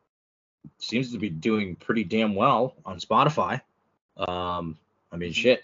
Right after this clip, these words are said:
Speaker 1: you, before that, which again, I mean, this, you know, this is just fine as well, but I think your, your top one was what, Stonecutter Eyes with just over two K.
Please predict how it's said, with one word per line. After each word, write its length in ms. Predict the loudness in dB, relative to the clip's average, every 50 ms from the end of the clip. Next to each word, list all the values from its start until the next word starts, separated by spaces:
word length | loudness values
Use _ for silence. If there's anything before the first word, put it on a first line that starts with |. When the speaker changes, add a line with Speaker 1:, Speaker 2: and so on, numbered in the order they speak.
| -8 -12
Speaker 1:
you, 200 | -10 -10 -10 -10 -8 -4
before 380 | -4 -4 -2 0 2 2 4 4
that, 320 | 4 2 2 2 2 0
which 180 | -2 -4 -6 -6
again, 220 | -6 -6 -6 -6
I 40 | -6
mean, 160 | -8 -8 -8
this, 240 | -8 -8 -8 -10 -12
you 100 | -10 -8
know, 180 | -8 -8 -10 -14 _ _ _ _ _ _ _ _ _ _ _
this 200 | -4 -4 -4 -6
is 60 | -4
just 260 | -2 0 0 -2 0
fine 220 | 2 2 2 4 2
as 120 | 2 2
well, 320 | 2 4 4 4 0 0 0
but 220 | 0 0 0 -2 _ _
I 120 | -10 -10 -4
think 200 | -4 -4 -4 -2
your, 140 | -4 -4 -6 -8 -8
your 160 | -6 -6 -6
top 280 | 0 2 2 2 2
one 180 | 0 -2 -2 -2
was 160 | -4 -4 -2
what, 160 | -4 -4 -4
Stonecutter 580 | -4 -4 -2 0 0 0 0 0 0 2 2 4
Eyes 320 | 4 4 4 2 0 0
with 140 | -2 -6 -4
just 200 | -4 -6 -2 0
over 220 | 0 0 0 -2 -6
two 240 | -2 -2 -2 -2
K. 400 | 0 0 0 0 2 0 -2 -2